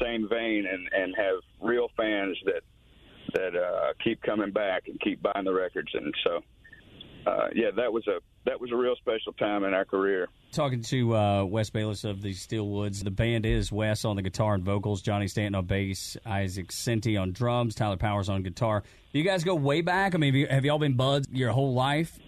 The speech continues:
Speaker 1: I knew Johnny a couple years before, uh, before he joined the band. But, I mean, Johnny's, Johnny's been in town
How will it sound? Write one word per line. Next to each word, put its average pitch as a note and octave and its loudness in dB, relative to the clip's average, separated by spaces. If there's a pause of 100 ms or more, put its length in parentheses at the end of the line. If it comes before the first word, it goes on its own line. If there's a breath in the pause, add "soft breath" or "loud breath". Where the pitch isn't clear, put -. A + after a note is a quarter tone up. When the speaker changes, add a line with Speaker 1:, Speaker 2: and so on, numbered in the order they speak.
Speaker 1:
I E3+ 2
knew G#3+ 0
Johnny C#3 2
a A#2+ 0
couple C3 -2
years G#2+ 2 (440)
before, G2 0
uh, E2 0
before F#2+ 0 (380)
he A#2 2
joined G#2 -2
the D#2+ -4
band. G2+ 0 (580 loud breath)
But, G2+ 0 (420)
I A#2+ 0
mean, G#2 0 (560)
Johnny's, E3 0 (500)
Johnny's D#3+ 0
been C3+ 0
in A2 0
town A2 2